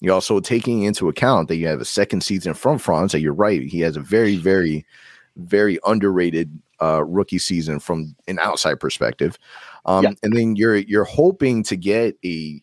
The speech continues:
Speaker 1: a healthier Jalen Suggs that only played maybe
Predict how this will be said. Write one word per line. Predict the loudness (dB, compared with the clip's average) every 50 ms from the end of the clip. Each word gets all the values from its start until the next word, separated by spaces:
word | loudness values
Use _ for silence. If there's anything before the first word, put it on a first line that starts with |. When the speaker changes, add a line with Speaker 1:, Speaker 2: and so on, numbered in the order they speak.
| _ -12
Speaker 1:
a | -12 -12
healthier | -12 -6 -2 0 0 0 -2 -4 -2 -2 0 -2
Jalen | -2 0 0 0 2 2 2 0 0
Suggs | 0 0 2 2 2 2 0 -2 -2
that | -2
only | 0 0 0 -2 -2
played | -4 -4 -2 -2 0 0 0 -2 -4
maybe | -4 -2 -2 -2 -2 -2 -2 -2 -4 -6 -8